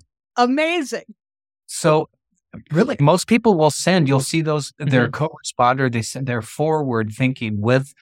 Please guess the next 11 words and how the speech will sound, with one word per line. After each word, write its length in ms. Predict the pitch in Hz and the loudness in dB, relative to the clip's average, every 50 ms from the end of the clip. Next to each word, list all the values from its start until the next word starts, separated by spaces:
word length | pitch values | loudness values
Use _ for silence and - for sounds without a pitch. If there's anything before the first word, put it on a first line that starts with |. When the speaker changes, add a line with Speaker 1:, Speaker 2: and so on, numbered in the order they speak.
| _ _ - | _ _ -12
Speaker 2:
the 60 | 117 | -10
social 380 | - - 127 117 107 - 117 107 | -8 -6 -4 -4 -4 -4 -4 -2
worker, 480 | 104 104 104 - - 107 104 104 107 _ _ _ _ _ | -2 -2 -2 0 2 4 4 4 2 _ _ _ _ _
or 160 | - 123 127 120 | 0 2 2 4
they'll 160 | 113 123 120 | 4 4 4
have 260 | 107 110 113 107 107 | 4 4 2 2 0
community 500 | - - 127 123 127 127 120 110 117 110 | -2 -2 -2 0 0 0 -2 -2 -2 -2
health 360 | 107 107 123 120 120 120 - _ _ _ - | -2 0 0 0 0 -2 -6 _ _ _ -6
reps. 440 | 135 123 127 131 131 135 - - _ _ _ _ _ _ - | -2 0 0 0 -2 -6 -12 -16 _ _ _ _ _ _ -6
But 280 | 139 131 139 139 135 - _ _ _ | 0 2 2 2 2 -2 _ _ _
boy, 440 | - 139 135 156 156 170 165 147 - | -10 -4 0 2 2 4 2 2 0